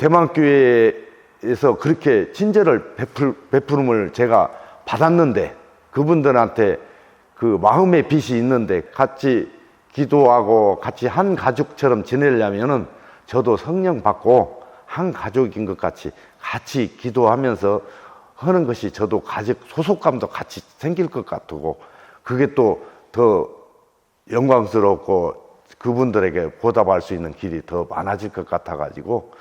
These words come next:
저도 꼭 그렇게 성령을 받고 싶은 마음이 생겼던 것입니다. 대만 여행이 끝나고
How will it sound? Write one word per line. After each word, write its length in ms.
저도 280
꼭 260
그렇게 420
성령을 460
받고 280
싶은 320
마음이 360
생겼던 480
것입니다. 500
대만 500
여행이 440
끝나고 600